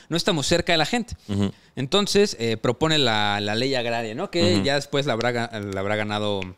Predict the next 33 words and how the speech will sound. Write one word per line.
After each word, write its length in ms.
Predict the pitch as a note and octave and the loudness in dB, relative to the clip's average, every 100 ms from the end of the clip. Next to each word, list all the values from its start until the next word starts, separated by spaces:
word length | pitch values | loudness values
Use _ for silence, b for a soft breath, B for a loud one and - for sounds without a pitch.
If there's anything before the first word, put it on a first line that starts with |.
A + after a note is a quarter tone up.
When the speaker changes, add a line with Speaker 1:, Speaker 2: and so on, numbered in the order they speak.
| _ _ | _ _
Speaker 1:
este, 640 | G2 F#2 - F#2+ F#2 F2 E2+ | -10 -10 -8 -8 -6 -6 -6
problemas 480 | G#2 G#2 A#2+ A#2 - | -6 -4 -4 -6 -8
con, 560 | - C3+ C#3 D#3 E3 B B B B | -8 -6 -4 -6 -10 B B B B
eh, 520 | - F#2+ F#2+ F#2+ F#2+ F2+ _ _ _ _ _ _ - - - | -8 -4 -2 -4 -6 -10 _ _ _ _ _ _ -20 -14 -4
uno 240 | C3+ C#3+ | -2 0
de 80 | A#2+ | 0
los 140 | A2+ | -2
del 160 | A2 A2 | -2 -4
triunvirato, 480 | B2 A#2+ D#3 G3+ C#4 _ | -4 -2 -2 -4 -10 _
Speaker 2:
Ujú. 140 | - G#2+ C3 | 2 4 4
Speaker 1:
uno 160 | A#3 B2 | 2 -2
de 80 | A2 | -2
sus 180 | A#2 | -4
compañeros, 560 | - A#2+ A2 D3+ A3+ - B B | -4 -2 0 0 0 -2 B B
pero 180 | - A#3+ | 2 2
justo 240 | G#3+ G#3+ G3+ | 2 0 2
la 120 | C#3+ | 2
ley 120 | D3+ | 2
agraria 380 | E3 E3 D#3 E3 | 2 2 2 2
de, 220 | A#2+ G#2 | 2 0
de 80 | G2+ | -2
Julio 200 | A#2+ A#2 | 0 2
César, 360 | G3+ F3+ F3 - | 2 2 0 -2
que 380 | A2 G#2 G2+ G2 | -2 0 0 -4
es, 160 | - - | -8 -12
es 120 | A#2 | -8
mejor 300 | A#2+ - D3 | -4 -2 0
conocida 280 | C#3 A#2+ C#3+ | 0 0 0
como 140 | A#2+ | 0
la 120 | G#2+ | 0
Lex 320 | A2 C#3+ - - | 2 0 -2 -8
Julia 340 | - D3+ D3 - | -4 -2 0 0
Agraria, 460 | G2+ E3 F#3 F3+ | 0 2 2 0